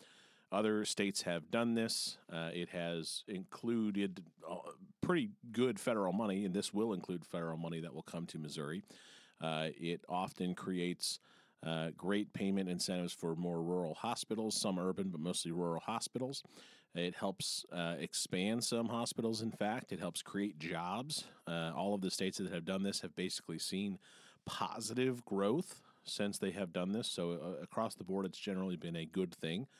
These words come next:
Missouri was pretty late in getting there, but it passed. Uh, then the Republicans in the state of Missouri, not all of them, that should be noted. There were, there were plenty of them who, uh,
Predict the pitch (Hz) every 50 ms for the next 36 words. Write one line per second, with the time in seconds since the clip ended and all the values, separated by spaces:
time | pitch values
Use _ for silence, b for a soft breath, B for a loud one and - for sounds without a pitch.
0 | B B B B B B B B 87 82 82 87 87 87 82 82 85 80 - -
1 | - 95 92 87 82 82 85 90 82 82 87 80 80 87 90 92 98 98 95 95
2 | 98 98 95 92 - 87 87 85 B B B B B B B B 131 131 - -
3 | - - 135 123 95 - - - - - - - _ _ _ _ _ - 107 104
4 | 104 107 98 101 123 131 147 143 127 120 120 120 117 113 107 110 101 - 151 156
5 | 151 - 135 110 107 107 101 - - 104 98 98 90 90 87 82 87 82 82 95
6 | 113 - _ _ _ _ _ _ _ _ _ _ _ _ _ - - 131 135 151
7 | 160 156 120 123 117 107 104 87 82 87 87 95 113 - 98 95 - - - 98
8 | 92 107 101 98 92 90 101 101 90 95 92 92 98 98 87 92 101 104 104 101
9 | - - 127 120 120 113 107 104 101 104 101 104 98 104 98 95 92 90 B B
10 | B B B B B B B B - 85